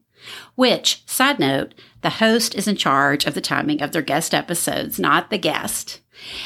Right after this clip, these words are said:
And if you wait to pitch until right at your release date, you often miss out.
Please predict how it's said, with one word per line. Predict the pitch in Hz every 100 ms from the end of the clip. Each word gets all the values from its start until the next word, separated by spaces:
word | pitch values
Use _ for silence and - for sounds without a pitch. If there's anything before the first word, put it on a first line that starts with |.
| -
And | - 240
if | 233
you | 254 311 349
wait | 349 269 -
to | -
pitch | 220 - 240 175 170 202
until | 170 202 175
right | 180 208 262
at | 302
your | 202
release | 170 156 160 170
date, | - 131 131 131 190
you | 165
often | 202 254 - 214 214
miss | 165 156 160
out. | 147 123 123 -